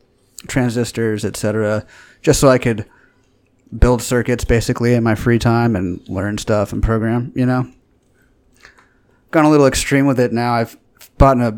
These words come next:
pretty big piece of P C B, so, like, printed circuit board. And, uh, so one of the problems I've run into with it is it's like you have this little board and it's got these breakout pins, right? And you can use jumper wires to hook into your circuit at certain, certain points. Like,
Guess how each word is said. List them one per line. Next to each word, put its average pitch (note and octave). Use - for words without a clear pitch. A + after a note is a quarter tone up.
pretty D#3
big B2+
piece C#3
of A#2
P C#3
C C3
B, C3
so, B2+
like, G#2+
printed A#2+
circuit A#2
board. B2+
And, A#2
uh, G2+
so -
one D#3
of D#3
the C#3
problems C#3+
I've A#2+
run B2
into B2
with A2+
it G#2
is G2+
it's -
like G2+
you B2+
have B2+
this B2
little B2+
board B2+
and A2+
it's G#2+
got G2+
these G#2+
breakout A2+
pins, G2
right? G2+
And A#2
you G#2+
can A2+
use G#2+
jumper C3
wires A#2+
to A#2
hook B2
into A2
your G2+
circuit A#2+
at -
certain, A#2
certain -
points. B2+
Like, G#2+